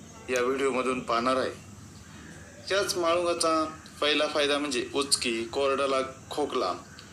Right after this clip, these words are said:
यावर उपाय म्हणजे माळुंग खाणे होय. माळुंग जर खाले तर आपला कोरडा खोकला, आपल्याला जी काही उचकी लागत असेल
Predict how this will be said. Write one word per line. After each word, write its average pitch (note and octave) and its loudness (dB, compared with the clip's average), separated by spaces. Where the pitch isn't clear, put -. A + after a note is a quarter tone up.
यावर E3+ 2
उपाय E3+ 2
म्हणजे D#3+ 0
माळुंग D3 2
खाणे B2+ 2
होय. G2 2
माळुंग D3 2
जर D3 0
खाले C#3+ 2
तर A#2+ 2
आपला B2 2
कोरडा B2+ 0
खोकला, G2+ 2
आपल्याला B2 2
जी C3 0
काही D#3 4
उचकी D3 2
लागत C3+ 2
असेल C3 0